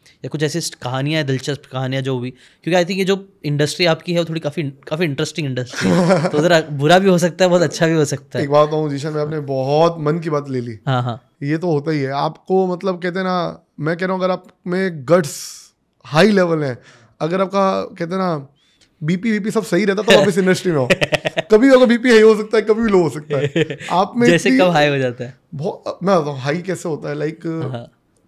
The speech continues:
Speaker 2: ट्रस्ट, इस इंडस्ट्री में स्कैम इतने होते हैं।
Speaker 1: हम्म।
Speaker 2: मतलब आपको ये
Speaker 1: क्या
Speaker 2: क्या
Speaker 1: स्कैम होता है?
Speaker 2: Like, मेरे साथ तो इतना हुआ है कि अ-, अगर कोई एजेंसी है, कोई ऐसा है, उसने बोला मैं कोई अवार्ड शोज हम करवा रहे हैं,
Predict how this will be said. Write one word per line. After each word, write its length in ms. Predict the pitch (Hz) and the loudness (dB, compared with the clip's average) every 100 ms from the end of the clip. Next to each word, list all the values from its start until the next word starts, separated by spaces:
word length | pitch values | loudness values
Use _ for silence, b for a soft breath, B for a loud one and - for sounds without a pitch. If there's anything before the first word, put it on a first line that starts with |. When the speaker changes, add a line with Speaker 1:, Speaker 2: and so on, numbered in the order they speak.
| - | -4
Speaker 2:
ट्रस्ट, 240 | 165 - - _ _ - | -4 -4 -12 _ _ -18
इस 140 | - - | -12 -8
इंडस्ट्री 380 | 156 165 170 | -6 -6 -6
में 280 | 160 160 160 | -6 -4 -6
स्कैम 340 | 151 - 165 156 | -6 -6 -6 -6
इतने 200 | 165 151 | -4 -4
होते 200 | 139 147 | -4 -8
हैं। 260 | 135 _ - | -10 _ -16
Speaker 1:
हम्म। 520 | 117 107 - _ 156 | -14 -14 -20 _ -8
Speaker 2:
मतलब 140 | 147 175 | -4 -4
आपको 220 | 180 180 | -2 -4
ये 60 | |
Speaker 1:
क्या 80 | 185 | 0
Speaker 2:
क्या 140 | 196 190 | 0 -2
Speaker 1:
स्कैम 240 | - 143 | -4 -6
होता 240 | 113 110 | -8 -14
है? 80 | 110 123 _ _ - - | -18 -20 _ _ -14 -4
Speaker 2:
Like, 280 | 220 233 226 | -2 -2 -4
मेरे 240 | 214 220 | -2 -2
साथ 100 | 254 | -2
तो 180 | 240 262 | -2 -4
इतना 220 | - 254 | -4 -2
हुआ 320 | 254 226 226 | 0 2 2
है 60 | 226 | 0
कि 120 | 220 | -2
अ-, 400 | 220 - 185 - | -4 -4 -8 -6
अगर 160 | 175 202 | -2 -2
कोई 180 | 220 202 | 0 0
एजेंसी 360 | 185 214 208 | 0 -4 -2
है, 180 | 175 139 | 0 0
कोई 180 | 170 165 | -2 -4
ऐसा 180 | 143 151 | -2 -2
है, 60 | |
उसने 160 | 151 175 | -2 -4
बोला 120 | 175 | -4
मैं 200 | 180 170 | -4 -2
कोई 100 | 175 | -2
अवार्ड 240 | 165 180 | 2 0
शोज 180 | 170 175 | 0 -4
हम 100 | 165 | -6
करवा 240 | 160 151 156 | -4 -4 -2
रहे 100 | |
हैं, 120 | 165 | -2